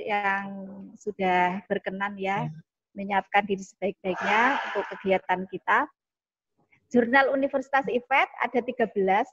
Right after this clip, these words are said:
sekali lagi. Ya, Kak, kalau seluruh prodi kami ada tujuh belas. Ada sekitar tujuh belas prodi dan, eh, tiga belas ini alhamdulillah ada yang sudah terindeks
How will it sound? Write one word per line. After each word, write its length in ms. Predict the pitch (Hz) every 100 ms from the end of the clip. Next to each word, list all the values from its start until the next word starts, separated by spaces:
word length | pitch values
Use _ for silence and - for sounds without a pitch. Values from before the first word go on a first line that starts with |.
| -
sekali 240 | 208 208
lagi. 560 | 208 190 190 220 247 254 _ _ _
Ya, 160 | 233 247
Kak, 200 | 254 -
kalau 200 | 254 269
seluruh 320 | 277 277 285 285
prodi 320 | 277 277 254
kami 480 | 220 208 247 277 -
ada 160 | 254 233
tujuh 320 | 226 220 208
belas. 480 | 202 185 185 190 190 _ _ _ _ 175 170 - - - -
Ada 240 | - 208 208
sekitar 400 | - 208 196 190
tujuh 240 | 196 -
belas 240 | 185 180
prodi 400 | - 180 180 - 180
dan, 220 | 196 190 185 185 180 180 180 185 _ _ _
eh, 800 | - - - 190 190 190 190 190 196 - _ _ _ _ _ -
tiga 160 | 226 226 -
belas 240 | 214 208
ini 240 | - 220 254
alhamdulillah 640 | 254 254 240 226 240 320 - 262
ada 160 | 247
yang 160 | 233 240
sudah 560 | 247 226 233 220 220 233 _ _ _ _ _ _ 226
terindeks 720 | 220 - 220 202 190 226